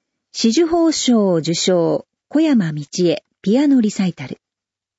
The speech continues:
人気、実力ともに日本を代表するピアニスト、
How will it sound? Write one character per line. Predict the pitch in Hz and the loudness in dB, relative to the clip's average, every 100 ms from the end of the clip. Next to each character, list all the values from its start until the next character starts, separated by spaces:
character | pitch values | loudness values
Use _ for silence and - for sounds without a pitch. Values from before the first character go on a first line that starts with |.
| - | -2
人 | 220 311 277 | 2 2 0
気、 | - - - - | -2 -4 -6 -8
実 | 190 202 240 | -6 -2 2
力 | 247 240 214 | 2 2 -2
と | - 254 | 2 2
も | 294 | 4
に | 277 - - | 2 0 0
日 | 202 | 0
本 | 247 339 285 | 2 2 4
を | |
代 | 214 233 | 4 2
表 | 233 226 | 2 0
す | 220 214 | 0 0
る | 208 | 0
ピ | 202 208 | 0 2
ア | |
ニ | 196 | 0
ス | 196 - | -2 -2
ト、 | 156 | -4